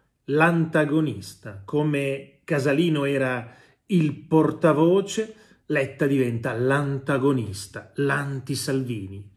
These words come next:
per la serie Nuove professioni in Parlamento. Salvini dice: "Ma, ma Letta inventa cose per ricordarsi di esistere, stia sereno, inventa cose." Ma, ehm,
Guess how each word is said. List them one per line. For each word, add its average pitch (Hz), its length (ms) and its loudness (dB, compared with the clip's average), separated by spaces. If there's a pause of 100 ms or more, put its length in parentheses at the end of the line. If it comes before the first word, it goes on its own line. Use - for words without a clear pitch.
(580)
per 143 160 -2
la 131 120 0
serie 170 500 2
Nuove 165 680 0
professioni 143 720 -2
in 117 140 -4
Parlamento. 117 680 -8 (1040)
Salvini 208 480 6
dice: 165 560 4
"Ma, 202 320 -8
ma 190 140 -6
Letta 254 300 2
inventa 165 680 4
cose 190 540 2
per 143 200 0
ricordarsi 143 920 -2
di 127 140 0
esistere, 117 600 -4
stia 120 300 -6
sereno, 110 560 -8
inventa 139 640 0
cose." 104 600 -12 (680)
Ma, - 140 0 (300)
ehm, 208 840 2